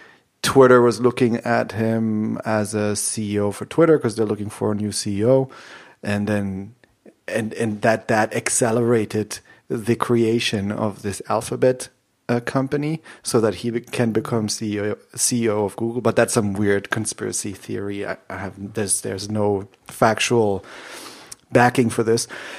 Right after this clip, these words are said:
And, um, yeah, and so, so basically the companies that don't fit into Google, that have nothing to do with web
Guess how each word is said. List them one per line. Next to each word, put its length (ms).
And, 360
um, 560
yeah, 220
and 100
so, 220
so 180
basically 400
the 140
companies 400
that 160
don't 240
fit 540
into 300
Google, 520
that 120
have 100
nothing 320
to 100
do 200
with 320
web 500